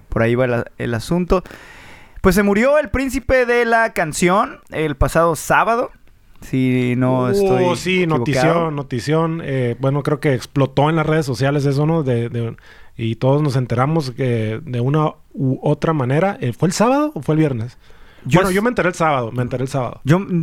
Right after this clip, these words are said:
Speaker 1: yo me enter-, no, no sé exactamente la fecha o la hora de la muerte. Yo me enteré el día sábado que estaba haciendo por ahí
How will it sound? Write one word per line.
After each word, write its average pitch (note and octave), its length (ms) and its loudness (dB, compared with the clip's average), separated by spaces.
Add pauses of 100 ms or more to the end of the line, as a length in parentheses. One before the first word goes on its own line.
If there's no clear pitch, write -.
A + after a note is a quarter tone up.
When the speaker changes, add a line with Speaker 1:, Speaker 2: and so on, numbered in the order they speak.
Speaker 1:
yo F#3 180 2
me A#3+ 80 0
enter-, F#3 220 0
no, F3+ 320 2
no F3+ 260 2
sé F#3+ 280 0
exactamente F3+ 680 0 (240)
la C#3+ 160 0
fecha E3 500 2
o C3 160 0
la C3 200 2
hora D#3+ 200 0
de D#3 80 0
la D3 80 -2
muerte. G#3 420 -2
Yo E3+ 120 4
me E3 80 -2
enteré D3+ 280 -2
el D3+ 100 -4
día D#3+ 160 2
sábado F#3 320 2
que - 80 -6
estaba D3 240 0
haciendo D3+ 320 -2
por B2+ 160 0
ahí C#3 320 0